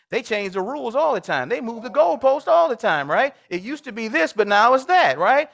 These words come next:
But we need something that we can take to the bank, something that is actually set in stone, something that will not change, right?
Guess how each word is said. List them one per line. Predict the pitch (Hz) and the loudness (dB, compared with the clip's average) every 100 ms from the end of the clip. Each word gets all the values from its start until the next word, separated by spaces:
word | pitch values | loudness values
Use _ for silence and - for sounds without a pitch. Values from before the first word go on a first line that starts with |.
| _ _ | _ _
But | 143 | -8
we | 143 247 | -8 -8
need | 202 165 | -8 -8
something | - 165 151 135 | -4 -4 -4 -6
that | 127 | -6
we | 160 | -8
can | 139 | -10
take | 120 139 - | -4 -4 -4
to | 110 | -10
the | 113 | -4
bank, | 127 92 | -4 -4
something | - 175 175 160 | -2 -2 -2 -2
that | 143 139 | 0 0
is | 135 127 120 | 0 -4 -2
actually | 135 139 - 135 120 117 113 _ _ _ _ | -4 -4 -6 -8 -6 -8 -12 _ _ _ _
set | - - 180 175 _ - | -10 0 0 0 _ -10
in | 135 139 135 135 | -6 -4 -6 -12
stone, | - - - 101 87 85 | -18 -10 -4 -4 -4 -10
something | - 156 151 143 | -4 -2 0 0
that | 117 101 | 0 -2
will | 104 156 170 165 | -2 0 2 0
not | 139 139 127 - | 0 0 -2 -6
change, | - 110 90 82 _ - - - - - | -8 -8 -8 -18 _ -20 -20 -20 -20 -6
right? | 123 160 185 | 0 0 -2